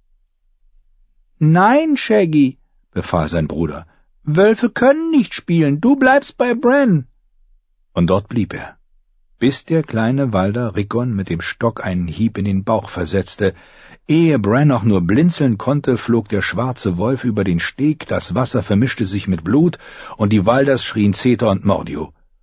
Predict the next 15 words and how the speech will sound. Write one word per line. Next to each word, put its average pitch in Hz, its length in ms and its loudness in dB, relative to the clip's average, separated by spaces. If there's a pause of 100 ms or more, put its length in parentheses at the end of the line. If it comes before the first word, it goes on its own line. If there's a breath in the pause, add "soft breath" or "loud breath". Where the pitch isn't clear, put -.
(600)
Rickon 123 480 0 (480)
saß 101 300 0
im 90 80 0
Schlamm 113 320 0
und 87 140 -2
lachte, 131 540 0 (360 soft breath)
und 87 280 -2
Hodor 120 400 2
trampelte 101 560 -2
dabei 92 380 2
und 92 120 2
rief, 107 220 2 (160 loud breath)
"Hodor, 120 920 4
Hodor, 151 840 4
Hodor!" 131 880 4